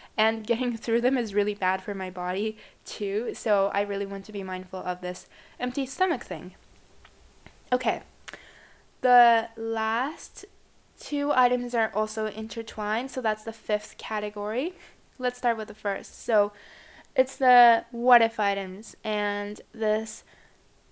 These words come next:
is a bit hard for me. So as you know, I've talked about this a couple times in this podcast, but basically I am a hoarder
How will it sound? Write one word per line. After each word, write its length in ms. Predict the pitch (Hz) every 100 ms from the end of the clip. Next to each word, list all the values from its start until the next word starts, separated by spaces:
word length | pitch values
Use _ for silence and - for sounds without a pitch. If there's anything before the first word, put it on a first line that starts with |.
| _
is 340 | 247 247 240 -
a 60 | 240
bit 340 | 302 339 -
hard 400 | 247 - 247 240
for 180 | - 233
me. 440 | 220 202 220 311 381
So 360 | 233 226 214 214
as 200 | 226 226
you 160 | 233 233
know, 140 | 220
I've 160 | 214 -
talked 220 | 262 -
about 200 | 285 285
this 140 | 277
a 40 | 247
couple 260 | 220 226
times 380 | 226 220 214 214
in 120 | 214
this 180 | 208 208
podcast, 680 | - 214 208 - 208 208 - - - - - - - _ _ _ - -
but 460 | 233 220 214 208 - -
basically 720 | 247 247 294 - 240 208 208
I 560 | - 208 208 208 208 208
am 640 | 202 202 202 202 202 214 - - - _ _ -
a 120 | 262
hoarder 400 | 254 - 269 302